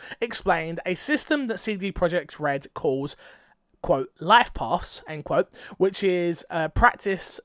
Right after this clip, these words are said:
which in practice sounds much like the Dragon Age Origins characters' origin stories. Quote, "The player in Cyberpunk twenty seventy-seven can create a custom character that has n-, has one of these three origins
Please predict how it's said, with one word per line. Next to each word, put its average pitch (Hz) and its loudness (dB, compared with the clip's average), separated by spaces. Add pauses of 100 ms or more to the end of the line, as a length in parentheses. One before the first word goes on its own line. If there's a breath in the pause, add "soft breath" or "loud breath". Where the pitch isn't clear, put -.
(260)
which 202 2
in 180 0
practice 196 4 (240 soft breath)
sounds 175 2
much 185 2
like 165 0
the 151 -6
Dragon 180 4
Age 147 -2
Origins 143 -4
characters' 135 -4
origin 143 -2
stories. 117 -6 (260)
Quote, 131 -4 (1000 soft breath)
"The 208 12
player 311 10
in 226 2
Cyberpunk 190 6
twenty 170 -2
seventy-seven 170 -4
can 165 -6
create 160 0
a 151 -4
custom - 2
character 165 0
that 147 0
has 143 -2
n-, 156 -6 (120)
has 160 -4
one 160 2
of 240 2
these 175 -2
three 147 -6
origins 139 -2